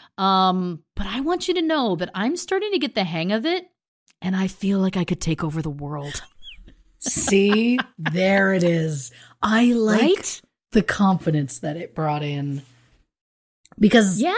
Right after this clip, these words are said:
Speaker 2: those are the nails you're gonna have to have when you're head of the crime family.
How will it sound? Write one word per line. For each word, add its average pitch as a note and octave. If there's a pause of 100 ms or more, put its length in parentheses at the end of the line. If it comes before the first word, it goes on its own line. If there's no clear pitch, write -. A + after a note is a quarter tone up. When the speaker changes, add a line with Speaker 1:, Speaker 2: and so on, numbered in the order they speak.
Speaker 2:
those B3
are -
the C4+
nails B3+
you're G#3
gonna G#3+
have A#3+
to A#3+
have A3 (320)
when G#3+
you're G#3+
head G#3+
of G#3+
the G#3+
crime D4
family. -